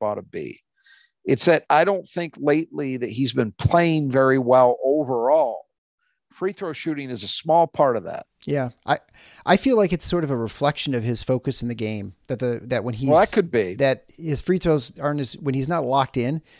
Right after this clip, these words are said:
Speaker 2: he doesn't seem to be quite as locked into the line either. And that's why he was so good early in the season, 'cause he was just, you know, locked into the
Speaker 1: Yeah.
Speaker 2: games. And
Speaker 1: Uh,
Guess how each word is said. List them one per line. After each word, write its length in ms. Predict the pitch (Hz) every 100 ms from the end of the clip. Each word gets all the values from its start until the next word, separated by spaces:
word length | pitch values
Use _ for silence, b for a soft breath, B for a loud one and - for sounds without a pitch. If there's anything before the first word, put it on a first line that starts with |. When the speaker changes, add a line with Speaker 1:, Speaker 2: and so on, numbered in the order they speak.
| b b
Speaker 2:
he 120 | - 135
doesn't 160 | 143
seem 180 | - 139
to 40 |
be 120 | 131 131
quite 220 | 131 127
as 100 | 113
locked 260 | 120 113
into 160 | 131 120
the 80 | 113
line 240 | 113 117
either. 380 | 90 110 107 101 98
And 140 | 123
that's 180 | 139 -
why 140 | 147
he 80 | 143
was 100 | 135
so 180 | - 147
good 200 | 147 131
early 100 | 135
in 40 | 120
the 60 |
season, 340 | - 190 135 107
'cause 140 | 113
he 80 | 135
was 160 | 113 104
just, 260 | 101 -
you 80 | 120
know, 240 | 101 98 - -
locked 280 | 110 110 113
into 180 | 107
the 100 | -
Speaker 1:
Yeah. 160 | 147 127
Speaker 2:
games. 200 | 107 - -
And 200 | 110
Speaker 1:
Uh, 100 | 107